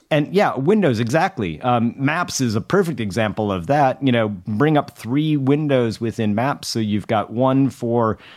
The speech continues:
uh, reading about the great guides for a location you're going to, another one for the route, and another one for, for, for look around. I mean, what else, Ronak? What else comes to mind?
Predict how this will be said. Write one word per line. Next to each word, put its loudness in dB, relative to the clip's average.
uh, 0
reading 2
about 0
the -4
great -2
guides 0
for -2
a 2
location -2
you're -4
going 0
to, -2
another 0
one 0
for -4
the 0
route, 0
and -2
another 0
one -2
for, -2
for, -6
for -8
look -4
around. -4
I -6
mean, -4
what 0
else, 0
Ronak? -6
What -2
else -4
comes -8
to -12
mind? -10